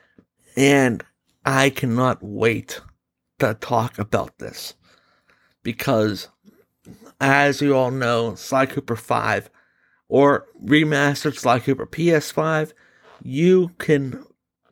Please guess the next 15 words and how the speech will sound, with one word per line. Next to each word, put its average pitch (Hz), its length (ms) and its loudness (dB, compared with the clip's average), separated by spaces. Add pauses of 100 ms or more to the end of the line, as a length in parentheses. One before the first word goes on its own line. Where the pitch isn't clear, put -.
(140)
basically 180 460 2
name 110 320 0
it - 100 -10
what 107 260 -8
you 127 60 -10
want. - 220 -12 (720)
But 123 320 2 (840)
news 165 640 4
has 101 300 -4
broken. - 580 -4 (1400)
But 120 340 2 (1400)
not 147 420 4
the 135 100 0
good 110 260 0
news, - 420 -12